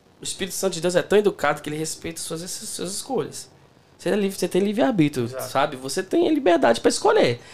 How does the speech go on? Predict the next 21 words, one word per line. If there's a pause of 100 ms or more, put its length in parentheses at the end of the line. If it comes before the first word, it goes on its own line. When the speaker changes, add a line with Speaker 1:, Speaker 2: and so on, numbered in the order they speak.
(140)
Speaker 1:
O
caminho
tá
ali,
mas
você
fala,
"Ah,
eu
vou
dar
um
rolê
por
aqui." (340)
Vai (280)
ter
um
monte
de
espinho,